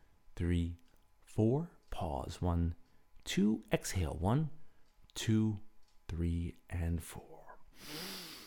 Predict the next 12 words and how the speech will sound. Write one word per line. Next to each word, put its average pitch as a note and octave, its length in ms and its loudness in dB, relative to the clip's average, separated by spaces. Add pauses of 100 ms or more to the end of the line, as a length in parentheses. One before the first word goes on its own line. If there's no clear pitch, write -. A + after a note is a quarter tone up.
(840)
Ah, - 600 -2 (140)
nice. - 680 -4 (280)
Wiggle B2 220 10
those F2 160 2
toes, G2+ 320 6
open F#2 280 2
those F2 200 4
eyes. G#2+ 540 0 (1120)
One F#2+ 200 8
more G2+ 240 10
Christmas A2+ 440 4
update. A2 380 4